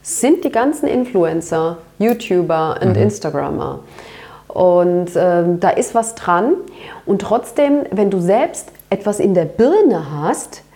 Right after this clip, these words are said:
Speaker 1: dann tut das manchmal weh. Weißt du, wenn du das so alles siehst, diese Entwicklung,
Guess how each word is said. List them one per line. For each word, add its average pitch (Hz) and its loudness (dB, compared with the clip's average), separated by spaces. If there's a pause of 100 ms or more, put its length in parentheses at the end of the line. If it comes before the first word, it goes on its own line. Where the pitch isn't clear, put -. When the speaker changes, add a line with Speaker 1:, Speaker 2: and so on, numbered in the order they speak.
(220)
Speaker 1:
dann 196 -6
tut - -6
das - -10
manchmal - -6 (120)
weh. - -4 (200)
Weißt 220 -2
du, 311 -2
wenn 240 2
du 240 0
das 226 -4
so 226 0
alles 233 0
siehst, 269 4
diese 214 2
Entwicklung, 220 -2